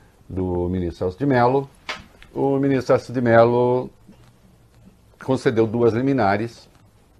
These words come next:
suspendendo o julgamento que o Conselho Nacional do Ministério Público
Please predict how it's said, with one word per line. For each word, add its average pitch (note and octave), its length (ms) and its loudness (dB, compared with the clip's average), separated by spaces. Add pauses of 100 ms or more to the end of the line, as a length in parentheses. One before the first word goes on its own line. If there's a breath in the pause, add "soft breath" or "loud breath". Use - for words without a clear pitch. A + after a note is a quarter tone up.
(640)
suspendendo A#2 840 0
o - 20 -6
julgamento G2 540 -4
que - 40 -12
o G#2 60 -8
Conselho G#2 420 -6
Nacional F#2+ 400 -8
do E2+ 80 -10
Ministério F2+ 400 -6
Público A2+ 540 -6